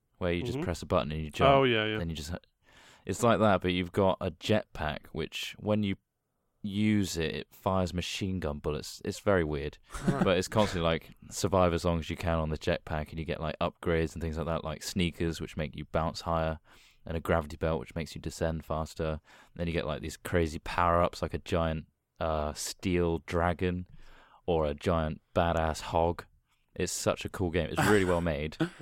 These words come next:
Speaker 2: Right.
Speaker 1: got really cool music, and it's free.
Speaker 3: Nah.
Speaker 1: So,
Speaker 2: Wow.
Speaker 3: They're so
Speaker 1: get it
Speaker 3: generous,
Speaker 1: right now.
Speaker 3: these developers.
Speaker 1: It's like I'm sponsored, but I'm not. It's just
Speaker 2: Yeah.
Speaker 1: a great game.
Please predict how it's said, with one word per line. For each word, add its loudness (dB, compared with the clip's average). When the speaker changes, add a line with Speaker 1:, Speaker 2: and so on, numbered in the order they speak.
Speaker 2:
Right. -8
Speaker 1:
got 2
really 4
cool 0
music, -2
and 0
it's -6
free. 0
Speaker 3:
Nah. 2
Speaker 1:
So, 2
Speaker 2:
Wow. -12
Speaker 3:
They're -10
so -2
Speaker 1:
get 4
it 2
Speaker 3:
generous, 0
Speaker 1:
right 4
now. 2
Speaker 3:
these -8
developers. -8
Speaker 1:
It's -4
like 4
I'm 0
sponsored, -4
but 0
I'm -2
not. 0
It's -8
just -4
Speaker 2:
Yeah. -8
Speaker 1:
a -10
great 2
game. -6